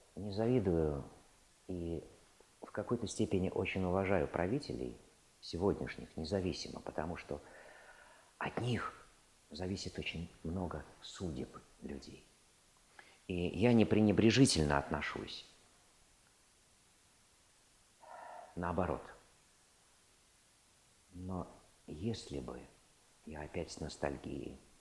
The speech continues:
прозвучали бы от них слова и направления,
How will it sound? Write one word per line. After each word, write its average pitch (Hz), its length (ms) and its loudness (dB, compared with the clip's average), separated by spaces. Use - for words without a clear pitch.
прозвучали 82 640 -2
бы 76 280 -2
от - 240 -14
них 90 420 -6
слова 95 560 2
и - 180 0
направления, 87 1120 0